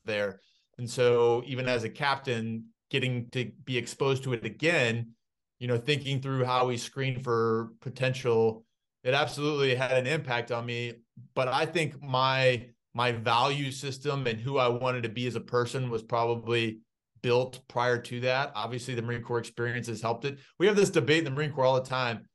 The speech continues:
Are, are leaders born or are they made? And the book answer is that leadership is made.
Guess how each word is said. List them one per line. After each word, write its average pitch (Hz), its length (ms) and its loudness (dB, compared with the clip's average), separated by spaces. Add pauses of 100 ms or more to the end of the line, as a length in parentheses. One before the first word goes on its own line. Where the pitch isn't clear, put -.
(360)
Are, 135 200 0
are 135 140 -2
leaders 147 300 -2
born 156 640 0
or 131 300 0
are 123 100 0
they 120 140 0
made? 120 680 -4
And 127 140 -8
the 117 300 0
book 156 240 2
answer 135 400 -2
is 113 100 -8
that 117 160 0
leadership 131 420 -4
is 110 140 -6
made. 113 520 2